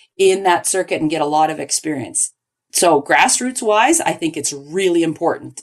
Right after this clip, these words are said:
to develop mixed, uh, doubles. High performance wise, I'm not sure that would change who would represent Canada at the Olympics at,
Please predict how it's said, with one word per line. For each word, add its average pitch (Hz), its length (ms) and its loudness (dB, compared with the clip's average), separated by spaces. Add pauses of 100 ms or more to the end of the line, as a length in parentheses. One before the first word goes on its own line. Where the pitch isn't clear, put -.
(160)
to 175 160 -8
develop 156 560 0 (320)
mixed, 170 420 0
uh, 151 300 0 (400)
doubles. 214 480 0 (380)
High 202 360 4
performance 254 1000 0
wise, 277 600 -2
I'm 185 240 -8
not 196 320 -4
sure 185 580 -4
that 156 220 2
would 156 240 -8
change 175 640 0 (260)
who 226 320 -2
would 175 220 2
represent 160 540 0
Canada 147 460 -6
at 139 160 -8
the 143 120 -12
Olympics 139 440 -8
at, - 120 -12